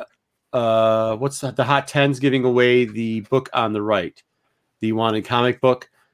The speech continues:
It's really cool. Inside this book, there is some important facts, uh, inside the book, if you could, Matt.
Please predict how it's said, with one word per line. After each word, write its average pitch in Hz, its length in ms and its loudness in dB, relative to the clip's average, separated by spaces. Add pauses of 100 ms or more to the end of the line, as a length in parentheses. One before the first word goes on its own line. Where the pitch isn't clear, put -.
(160)
It's 113 180 -6
really 127 220 6
cool. 135 480 4
Inside 202 520 4
this 190 140 -4
book, 185 240 2
there 165 140 2
is 165 160 0
some 165 140 0
important 160 420 -4
facts, 143 580 -2 (320)
uh, 107 380 -2
inside 117 280 -6
the 107 60 -14
book, 135 240 -4 (180)
if - 140 -20
you - 60 -16
could, 135 120 -2
Matt. 151 240 -4